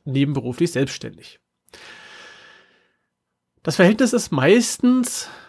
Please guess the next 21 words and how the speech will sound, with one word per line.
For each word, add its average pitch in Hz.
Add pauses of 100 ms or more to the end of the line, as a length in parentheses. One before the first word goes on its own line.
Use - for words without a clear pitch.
(200)
dass - (300)
die 170
Personen 170 (760)
mehr 147
als 165
fünfzig 180
Prozent -
angestellt 131
sind. - (880)
Und 165
auch 202
hier 247
geben 226
sich 214
wieder 180 (260)
viele 214
Kombinationsmöglichkeiten. 180
Wir 165
hatten 208
gerade 175
eben 202